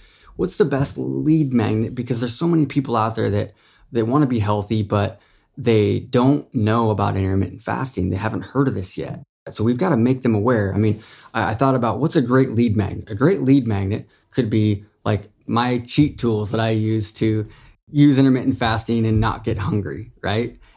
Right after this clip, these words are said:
And not get headaches and not get any of that stuff that people can deal with and be super focused and see how I lost ten pounds in, in seven days. Download this intermittent fasting cheat sheet. However, if that was my hook, what segment of the upside awareness would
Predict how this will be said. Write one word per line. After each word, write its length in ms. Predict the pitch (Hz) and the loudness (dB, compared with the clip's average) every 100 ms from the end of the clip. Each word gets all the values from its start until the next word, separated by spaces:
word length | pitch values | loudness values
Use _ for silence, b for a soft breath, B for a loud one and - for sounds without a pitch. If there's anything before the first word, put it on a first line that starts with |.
| _ | _
And 180 | 110 110 | 0 2
not 140 | 107 | 2
get 120 | 110 | 0
headaches 360 | 104 110 107 104 | 2 0 0 0
and 60 | 107 | 0
not 160 | 104 | 2
get 100 | 110 | 0
any 180 | 110 107 | 0 0
of 60 | 107 | 0
that 180 | 107 101 | -2 -2
stuff 240 | 113 104 | -2 -2
that 100 | - | -2
people 260 | 113 113 104 | -2 0 0
can 160 | 101 | 0
deal 180 | 110 120 | 2 2
with 240 | 107 101 - b _ | 2 -2 -8 b _
and 120 | 117 | -2
be 100 | 101 | 0
super 300 | 107 107 95 | 0 0 -4
focused 460 | 98 104 95 95 - | -2 -2 0 -4 -2
and 280 | 95 98 - _ | 0 0 -4 _
see 220 | - - | -4 2
how 140 | 110 101 | 2 2
I 80 | 107 | 0
lost 320 | 101 95 - | -2 -4 -2
ten 160 | 104 101 | 0 0
pounds 340 | 95 98 98 | 0 -2 -2
in, 140 | 92 98 | -2 0
in 80 | 95 | 0
seven 300 | 104 101 98 | 0 -2 -4
days. 420 | 107 104 - - _ _ - - - 127 | -4 -4 -8 -16 _ _ -16 -16 -8 0
Download 360 | 120 117 107 | 0 0 -2
this 160 | 104 101 | -4 0
intermittent 400 | 104 104 - 110 | 0 0 -4 -4
fasting 340 | 95 95 104 | -4 -2 -2
cheat 260 | 98 175 170 | 0 0 0
sheet. 240 | - - B B B | -8 -12 B B B
However, 520 | - 107 127 151 - - b b b - | -4 2 2 2 -2 -10 b b b -14
if 140 | 107 | -2
that 200 | 175 214 | 0 2
was 140 | 214 | 4
my 200 | 175 175 | 4 4
hook, 380 | 143 123 87 - - - - | 4 2 -2 -6 -20 -20 -8
what 420 | 127 123 170 - _ | 2 4 2 0 _
segment 440 | - 147 127 120 | 0 2 4 2
of 120 | 123 101 | 0 0
the 140 | 107 | 0
upside 520 | 110 - 113 107 101 | 0 -2 0 0 -2
awareness 520 | 107 104 104 104 98 | 0 0 2 0 -2
would 180 | 107 - | -4 -4